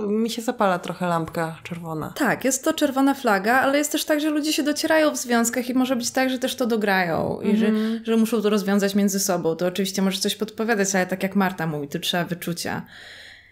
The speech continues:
Speaker 2: E, a i to, co myślę, możemy poradzić i w przypadku, e,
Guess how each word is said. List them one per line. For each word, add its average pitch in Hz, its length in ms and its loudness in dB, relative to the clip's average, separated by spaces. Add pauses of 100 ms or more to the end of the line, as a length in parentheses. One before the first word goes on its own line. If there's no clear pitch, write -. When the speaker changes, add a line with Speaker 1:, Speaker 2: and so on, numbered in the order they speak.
(160)
Speaker 2:
E, 180 420 2 (960)
a 220 120 0
i 202 300 -2 (160)
to, 220 140 0
co 220 200 -2
myślę, 220 320 2
możemy 214 260 4
poradzić 208 540 0
i 247 180 2
w 254 60 -10
przypadku, 180 1080 -2
e, 165 460 0